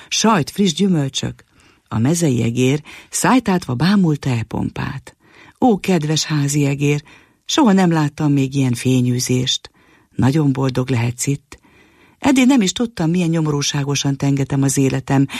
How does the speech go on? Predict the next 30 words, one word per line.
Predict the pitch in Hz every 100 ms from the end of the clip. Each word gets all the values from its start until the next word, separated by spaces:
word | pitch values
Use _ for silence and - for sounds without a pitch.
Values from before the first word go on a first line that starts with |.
| - -
mondta | 160 156
szomorúan | 156 - 220 196 165 147 131
a | 120
mezei | 120 - 123 -
egér. | - - - - 143 _ _ _ _ _ _ _ -
"Ne | 123
búslakodj, | 135 135 131 - 131 147 143 - - _ - -
inkább | - 220 220 214
lássunk | 247 294 - 151
hozzá | - 196 - 175
a |
lakomának", | 139 123 117 113 117 120 120 - - -
hívta | - 277 - -
a | 202
házi | 196 120 113 -
egér. | 123 127 139 143 - _ _ _ _ _
Ezt | - 110 -
is | 170
tették. | - 170 - - - - _ - -
Éppen | - 104 - 123
beleharaptak | 139 165 131 123 - 123
volna | 151 170 131
a | 120
csábítóan | - 185 175 143 135 151 143 143
mosolygó | 139 156 151 135 135
sajtba, | 139 - 156 147 160 - -
amikor | - 202 202 - 170
nyílt | 226 233
az | -
ajtó. | - 113 113 - -